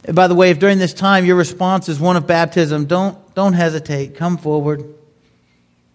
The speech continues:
Maybe your response is, is one that, you know, you just need prayer. Uh, you need to pray with someone. The elders are here.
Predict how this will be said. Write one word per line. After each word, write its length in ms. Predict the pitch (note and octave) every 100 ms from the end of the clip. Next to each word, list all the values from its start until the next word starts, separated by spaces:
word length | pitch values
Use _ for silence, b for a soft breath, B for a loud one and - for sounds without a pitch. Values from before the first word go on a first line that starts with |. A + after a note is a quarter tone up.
| _ _ _ -
Maybe 220 | F#3+ G3
your 120 | F#3+
response 580 | F3+ E3+ F#3+ F3+ F3+ -
is, 220 | E3 C#3+ - b b b -
is 160 | D#3
one 260 | D#3+ E3+ E3+
that, 220 | D#3 D#3 - B B B _
you 180 | C#3+ D#3+
know, 80 | D3
you 100 | D3+
just 220 | D3 C#3+
need 180 | E3+ D#3
prayer. 380 | - E3+ D#3 C#3 - _ _ _ _ _ _ _
Uh, 340 | D3 C#3+ C#3 C#3+
you 120 | D3
need 100 | D3+
to 60 | D3+
pray 160 | D#3
with 120 | D3+ D3
someone. 280 | D3+ C#3
The 80 | C3+
elders 280 | C#3+ D#3 D3+
are 60 | D3
here. 380 | D3+ D#3 D#3